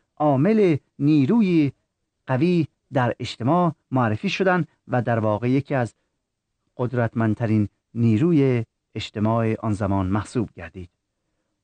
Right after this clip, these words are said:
حالا این نوع نیز می‌تونیم بگیم که تقسیم بندی تاریخی محسوب می‌شه.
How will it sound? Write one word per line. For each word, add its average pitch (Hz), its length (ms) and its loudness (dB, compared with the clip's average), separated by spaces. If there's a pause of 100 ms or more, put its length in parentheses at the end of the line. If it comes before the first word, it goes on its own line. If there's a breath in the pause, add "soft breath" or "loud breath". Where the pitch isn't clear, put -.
حالا 214 260 0 (300)
این 220 140 -2
نوع 208 220 2
نیز 185 280 0 (280)
می‌تونیم 156 380 2
بگیم 151 240 2
که 143 140 -4
تقسیم 117 440 -2
بندی 107 460 2 (240)
تاریخی 123 460 0
محسوب 90 420 -4
می‌شه. - 320 -18